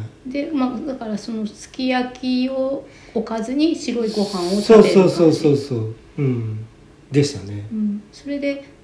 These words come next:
Speaker 1: それは巻貝さんのお母さんとお父さんのスタイルなわけですよね。
Speaker 2: そうですね。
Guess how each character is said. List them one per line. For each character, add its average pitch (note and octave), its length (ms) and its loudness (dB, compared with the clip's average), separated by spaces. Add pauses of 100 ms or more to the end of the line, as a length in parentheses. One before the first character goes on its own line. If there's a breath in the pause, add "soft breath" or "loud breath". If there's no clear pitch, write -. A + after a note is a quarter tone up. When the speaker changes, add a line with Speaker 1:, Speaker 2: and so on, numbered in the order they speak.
Speaker 1:
そ - 100 -10
れ D4+ 80 -4
は C#4 80 -2
巻 C#4+ 240 -4
貝 B3 140 -4
さ G#3 100 -6
ん F3+ 80 -6
の F3+ 80 -8
お F#3 60 -8
母 A3+ 300 -8
さ G#3+ 120 -6
ん F#3+ 60 -4
と D3+ 140 -10
お D#3 60 -8
父 D#3+ 180 -10
さ D3 100 -12
ん D3+ 120 -10
の D3+ 80 -8
ス - 100 -18
タ D3 160 -12
イ D3+ 100 -10
ル D3 140 -10
な C#3+ 100 -10
わ C#3+ 180 -10
け C#3+ 100 -14
で C#3+ 140 -12
す - 100 -18
よ - 100 -16
ね。 - 40 -14
Speaker 2:
そ C4 300 8
う - 20 4
で C3 100 2
す A2 100 -6
ね。 C3 400 2